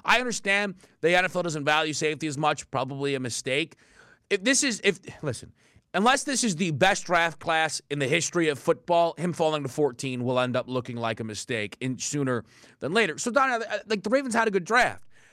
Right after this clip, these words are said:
I do think you need to add more wide receiver talent. I know people are excited about Rashad Bateman. I know Mark Andrews is the guy in terms of pass catching ability there, but I thought they needed to add a little bit more. But on the Arizona side, Donnie,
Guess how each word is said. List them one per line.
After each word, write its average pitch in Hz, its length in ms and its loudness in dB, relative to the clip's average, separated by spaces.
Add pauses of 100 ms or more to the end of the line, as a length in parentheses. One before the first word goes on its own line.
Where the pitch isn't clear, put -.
(160)
I 180 60 2
do 247 140 6
think 247 160 0
you 208 80 -2
need 185 140 0
to 160 60 2
add 147 200 2
more 143 180 2
wide 135 240 2
receiver 131 380 -6
talent. 127 340 -4
I 135 60 -2
know 175 140 0
people 143 280 0
are 139 80 0
excited 131 380 -4
about 123 180 -6
Rashad 123 360 -2
Bateman. 127 220 -8
I 127 100 -4
know 147 140 0
Mark 139 280 -4
Andrews 135 340 -4
is 117 200 -4
the 135 200 -4
guy 127 360 0
in 120 140 -6
terms 123 260 -4
of 113 120 -8
pass 131 300 -4
catching 120 420 -6
ability 170 400 2
there, 131 320 -2 (260)
but 156 120 2
I 170 40 6
thought 185 160 2
they 175 140 2
needed 165 300 -4
to 147 100 -2
add 143 160 2
a 135 60 -2
little 135 200 0
bit 131 140 -2
more. 170 340 0 (600)
But - 100 -6
on 349 160 -6
the 415 120 4
Arizona 190 460 2
side, 87 300 -10
Donnie, - 400 -20